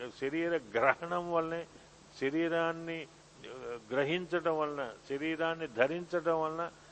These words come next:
ఏదో షర్ట్ లాగా చెప్తున్నారన్నమాట. ఆ, మహర్షి, నువ్వు ఒక షర్ట్ వేసుకున్నావురా, అది నువ్వు కాదు. షర్ట్ నేను కాదు కదండి, ఎప్పుడైనా నేను అనుకుంటాం, అది తీసేస్తాం ఎక్కడ పడితే అక్కడ. అలాగే ఈ శరీరం కూడా ఒక, ఆ,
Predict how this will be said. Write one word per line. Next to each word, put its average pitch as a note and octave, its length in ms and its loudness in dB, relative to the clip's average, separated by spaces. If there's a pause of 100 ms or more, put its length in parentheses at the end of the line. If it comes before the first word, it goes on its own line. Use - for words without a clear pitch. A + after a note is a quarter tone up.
(120)
ఏదో D3+ 220 0
షర్ట్ D#3+ 320 4
లాగా E3+ 480 4 (100)
చెప్తున్నారన్నమాట. D3+ 680 -2 (580)
ఆ, C3+ 140 2
మహర్షి, C3+ 580 2 (540)
నువ్వు D3 160 -2
ఒక C#3+ 100 -4
షర్ట్ D3 340 2
వేసుకున్నావురా, B2+ 920 -2 (880)
అది C3 180 0
నువ్వు D3+ 220 -2
కాదు. D3 360 6 (840)
షర్ట్ D#3+ 240 2
నేను E3+ 240 -4
కాదు D#3+ 260 6
కదండి, C#3 400 -2
ఎప్పుడైనా C3+ 480 -2
నేను B2+ 240 -2
అనుకుంటాం, B2+ 540 -4
అది G#2+ 220 -10
తీసేస్తాం B2 580 -6
ఎక్కడ G#2 260 -8
పడితే G2+ 260 -10
అక్కడ. - 200 -16 (600)
అలాగే D#3+ 460 0
ఈ D3 40 -6
శరీరం D#3+ 480 -2
కూడా D#3+ 220 2
ఒక, D3 140 -4 (360)
ఆ, C3+ 480 -4